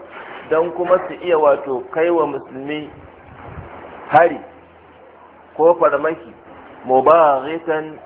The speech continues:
na bazata. Walidhalika ihtata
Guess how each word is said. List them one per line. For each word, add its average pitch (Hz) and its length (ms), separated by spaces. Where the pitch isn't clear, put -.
na 151 240
bazata. 123 600
Walidhalika 143 880
ihtata 147 960